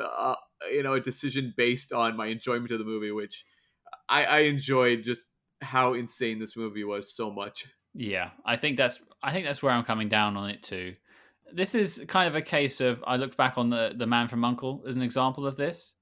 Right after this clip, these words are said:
Speaker 1: Mm-hmm.
Speaker 2: where I enjoyed the film, but is it making this knock list? No. I, I, I, we've already got True Lies on here in terms of an action spy film, and that does everything right for me.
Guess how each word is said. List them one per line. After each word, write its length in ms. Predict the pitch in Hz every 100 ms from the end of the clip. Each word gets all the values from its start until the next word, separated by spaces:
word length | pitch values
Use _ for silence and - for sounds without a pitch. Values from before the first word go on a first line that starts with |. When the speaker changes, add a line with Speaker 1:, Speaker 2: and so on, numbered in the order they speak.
| 123
Speaker 1:
Mm-hmm. 220 | 117 107 95 _ _ _ _ _ _
Speaker 2:
where 160 | 139 143
I 100 | 147
enjoyed 400 | 147 123 131 143
the 80 | 143
film, 440 | 143 139 165 190 _ _ _ _ _ _ -
but 80 | 131
is 140 | 135
it 100 | 139
making 320 | 143 147 143
this 180 | 135 131
knock 280 | 131 120 -
list? 180 | 110 -
No. 300 | 90 87 87 _ _ _ _ _ _ _ _ _ 135
I, 140 | 135 - _ _ _ -
I, 160 | 160 175
I, 80 | 170
we've 200 | 185 190
already 160 | 233 208
got 160 | 196 139
True 240 | 175 160
Lies 320 | 143 135 120
on 160 | 95 92
here 260 | 87 85 - _ _ _ _ _ _
in 120 | - 120
terms 300 | 127 123 113
of 80 |
an 120 | 117 -
action 400 | 127 117 - 120
spy 300 | 104 113 107
film, 240 | - 92 101
and 80 |
that 120 | 143 131
does 180 | 127
everything 420 | 131 123 107 98 98
right 280 | 104 104
for 120 | - 98
me. 300 | 95 95